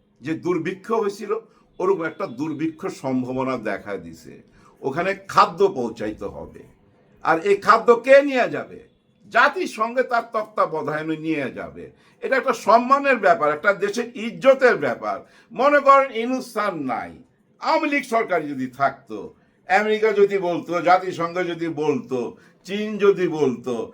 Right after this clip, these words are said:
যে এখানে একটা করিডোর দেন, হ্যাঁ, মানবিক কারণে, মানবিক করিডোর, শেখ হাসিনা কি দিত না?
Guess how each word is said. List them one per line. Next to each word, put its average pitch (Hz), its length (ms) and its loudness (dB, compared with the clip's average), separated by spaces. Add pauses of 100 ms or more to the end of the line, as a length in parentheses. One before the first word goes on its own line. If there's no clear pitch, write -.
(160)
যে 180 100 -4
এখানে 190 260 0
একটা 180 180 0
করিডোর 156 560 2
দেন, 120 380 -4 (140)
হ্যাঁ, 160 300 4
মানবিক 156 560 2
কারণে, 95 460 -4
মানবিক 156 540 0
করিডোর, 98 560 -8 (260)
শেখ 247 300 6
হাসিনা 233 360 -2
কি 233 180 -4
দিত 220 240 -2
না? 277 340 6